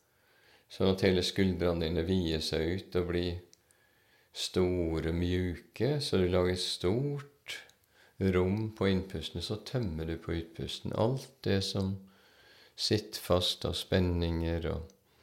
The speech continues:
følelser, stress, hva som enn måtte være. Og så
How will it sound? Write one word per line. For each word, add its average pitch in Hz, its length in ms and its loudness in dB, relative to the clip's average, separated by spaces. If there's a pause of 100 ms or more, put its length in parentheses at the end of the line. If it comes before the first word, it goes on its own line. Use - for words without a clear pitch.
(1080)
følelser, 85 1000 2 (260)
stress, - 720 -2
hva 85 240 0
som 85 240 -2
enn 82 160 -2
måtte 82 320 -4
være. 80 320 -4 (2750)
Og 117 80 0
så - 380 0